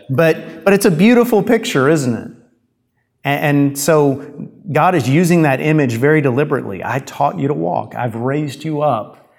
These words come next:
and you have abandoned me anyway.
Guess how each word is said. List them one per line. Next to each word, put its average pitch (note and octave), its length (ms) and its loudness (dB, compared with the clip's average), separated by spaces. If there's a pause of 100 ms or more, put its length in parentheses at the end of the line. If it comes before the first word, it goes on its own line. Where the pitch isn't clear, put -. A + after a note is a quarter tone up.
(220)
and A#2+ 240 0
you B2 120 2
have A2+ 300 -2 (520)
abandoned A#2+ 580 0
me A2+ 180 -2
anyway. A2 600 -6